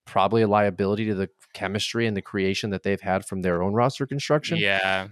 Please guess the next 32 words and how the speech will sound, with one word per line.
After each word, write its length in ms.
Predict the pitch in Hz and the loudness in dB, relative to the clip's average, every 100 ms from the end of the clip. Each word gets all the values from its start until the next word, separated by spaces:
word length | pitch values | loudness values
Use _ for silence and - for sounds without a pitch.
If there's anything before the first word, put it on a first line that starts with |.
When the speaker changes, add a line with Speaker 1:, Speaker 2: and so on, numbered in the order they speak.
| _ | _
Speaker 1:
But 140 | 131 127 | 0 2
Sexton 480 | - 151 - 151 127 | 4 2 2 -2 -2
would 120 | 120 | -2
also 360 | 120 104 - 113 | 0 0 0 -2
be, 340 | 104 110 135 | -2 -2 -4
you 100 | - | -6
know, 240 | 101 107 - - | -4 -4 -8 -6
uh, 220 | 104 98 - | 0 0 0
a 60 | 104 | -2
shot 320 | - 104 - | 2 2 2
creator, 540 | - 98 110 135 139 - | -4 0 2 2 0 -6
a 60 | 95 | -2
guy 200 | 95 95 | 0 0
that's 160 | - | -2
a 40 | - | -2
playmaker. 600 | 127 131 135 127 131 131 _ _ _ - | 2 4 2 0 0 -2 _ _ _ -10
Similar 460 | - 196 214 208 | 2 4 6 8
to 100 | 175 | 8
Westbrook, 440 | 151 160 - 170 - | 8 6 2 -2 0
you 80 | 113 | -2
know, 240 | 117 127 127 | 0 -2 0
Westbrook's 440 | 120 131 - - | 0 2 -2 2
averaging 340 | 113 113 117 | 2 2 -4
<laughs> 0 | |
four 400 | 98 - - 131 | -10 -16 -2 0
turnovers 540 | 120 123 110 120 113 - | 2 2 4 2 2 -2
per 140 | 110 | -2
game, 260 | 95 104 135 | 0 -2 -2
which 160 | 127 | -6
is 100 | 95 | -8
pretty 220 | - 110 98 | -4 -4 0
bad. 360 | 101 120 156 | 2 2 -2